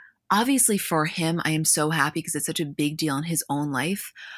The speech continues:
But on top of that, I feel like it's such a marker of his relationship with Kourtney, because I feel like if you're him, you are not doing that unless you are with somebody that you are so deeply comfortable and safe with.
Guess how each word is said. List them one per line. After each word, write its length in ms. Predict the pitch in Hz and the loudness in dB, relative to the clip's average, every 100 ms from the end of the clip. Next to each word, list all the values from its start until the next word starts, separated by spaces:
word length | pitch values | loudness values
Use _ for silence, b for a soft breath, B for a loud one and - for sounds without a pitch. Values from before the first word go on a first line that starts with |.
| B | B
But 80 | 220 | 2
on 180 | 214 220 | 4 4
top 360 | 208 - 185 233 | 0 0 -2 0
of 100 | 233 | 0
that, 220 | 269 277 | 0 2
I 100 | 208 | 0
feel 280 | 190 - 269 | 0 0 2
like 160 | 311 220 | 2 0
it's 140 | 196 | -2
such 160 | 240 240 | 0 0
a 80 | |
marker 680 | 190 165 165 208 185 160 160 - B B - | 0 2 2 0 0 0 -2 -6 B B -4
of 120 | 180 | -2
his 180 | 208 208 | 0 0
relationship 520 | 190 175 185 180 180 | 2 2 2 0 -2
with 140 | 170 - | -4 -6
Kourtney, 340 | 220 190 165 | -6 -2 -2
because 220 | 151 165 | -4 -2
I 80 | 175 | -4
feel 160 | 185 240 | 0 0
like 160 | 269 | 0
if 140 | 214 180 | -2 -2
you're 120 | 156 | -4
him, 380 | - 160 185 208 B B B | -2 -2 -2 -4 B B B
you 180 | - 254 | 0 2
are 100 | 311 | 2
not 240 | 330 269 190 | 2 0 0
doing 280 | 165 165 | 0 0
that 260 | 185 208 220 | 0 0 -2
unless 300 | 175 170 165 | -2 -2 0
you 80 | 165 | 0
are 80 | 156 | 0
with 160 | 165 | 0
somebody 340 | - 180 185 185 | 0 -2 -2 -2
that 160 | 175 | -2
you 140 | 175 160 | -2 -2
are 100 | 165 | -2
so 680 | - - - 190 226 240 247 B B _ | 0 0 0 0 0 -2 -6 B B _
deeply 460 | 185 185 - 208 170 | -2 -2 0 -2 -2
comfortable 580 | - 180 170 196 185 185 | -4 -2 -2 -2 0 0
and 200 | 156 151 | 2 2
safe 420 | - - 165 - | 2 2 0 -2
with. 220 | - 196 | -8 -10